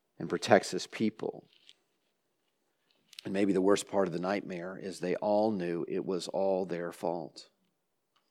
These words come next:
He had warned them over and over, "If you continue to ignore me, if you continue to disobey me,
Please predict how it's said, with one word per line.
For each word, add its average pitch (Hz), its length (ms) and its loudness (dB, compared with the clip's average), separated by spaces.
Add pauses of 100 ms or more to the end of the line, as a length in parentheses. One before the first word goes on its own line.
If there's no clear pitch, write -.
(320)
He 98 140 0
had 95 100 2
warned 107 340 -2
them 82 300 -8 (680)
over 107 540 4
and 113 200 0
over, 85 580 -2 (420)
"If - 220 0
you 101 100 4
continue 107 540 0
to 131 120 4
ignore 110 320 4
me, 107 340 -8 (1300)
if - 120 -8
you 92 100 -2
continue 110 560 2
to 117 100 6
disobey 117 520 2
me, 120 320 -12